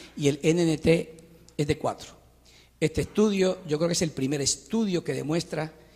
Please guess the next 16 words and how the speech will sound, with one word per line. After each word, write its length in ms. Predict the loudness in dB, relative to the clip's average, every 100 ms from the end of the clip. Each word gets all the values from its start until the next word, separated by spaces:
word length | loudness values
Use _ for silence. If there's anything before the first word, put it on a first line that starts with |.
| _
de 100 | -4
manera 380 | -2 -2 -2 -4
clara 540 | 2 4 2 0 -10 -12
que 140 | -8
la 260 | -8 -10 -18 -20 -16
cinco 480 | -4 -2 -2 2 4
asa 420 | 4 2 -2 -8 -16 -20 -4
puede 280 | 2 2 2
cumplir 720 | 0 0 -2 0 0 0 -4
con 120 | -2
uno 100 | 0
de 40 |
los 180 | -2 -4 -12 -20 -20 -20 _ -20 2
targets 520 | 4 4 2 -6 -6
del 140 | -6 -4
momento 460 | -2 -2 -4 -12